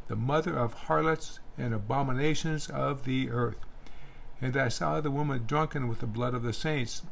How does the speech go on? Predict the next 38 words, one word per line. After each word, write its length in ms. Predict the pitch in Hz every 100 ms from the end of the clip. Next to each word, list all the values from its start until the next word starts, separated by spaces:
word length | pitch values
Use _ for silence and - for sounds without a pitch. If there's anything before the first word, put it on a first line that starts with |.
| -
and 120 | 127
with 160 | 123
the 80 | -
blood 280 | 113 120 123
of 100 | 127
the 80 | 123
martyrs 420 | 127 139 135 117
of 80 | 120
Jesus. 480 | 143 151 151 135 - - - - - - -
And 100 | 135
when 140 | 139
I 80 | 131
saw 280 | 117 156 175
her, 300 | 147 139 135
I 80 | 131
wondered 460 | 131 151 170 127
with 180 | 123 123
great 300 | - 131 151
admiration. 880 | 175 143 135 127 127 175 - - - - - - - - - - -
And 180 | 139 143
the 160 | 143 139
angel 380 | 156 180 151
said 260 | - - 147
unto 140 | 160
me, 240 | 147 120 123
Wherefore 600 | 120 147 165 - 143 139
didst 540 | 110 110 143 139 -
thou 160 | 127 127
marvel? 440 | 139 185 180 104 95 - - - - - -
I 80 |
will 140 | 123 117
tell 320 | - 151 147
thee 340 | 139 135 147 143 -
the 80 | 127
mystery 500 | 139 135 139 127 127
of 160 | 117
the 80 | 120
woman 480 | 123 156 120 143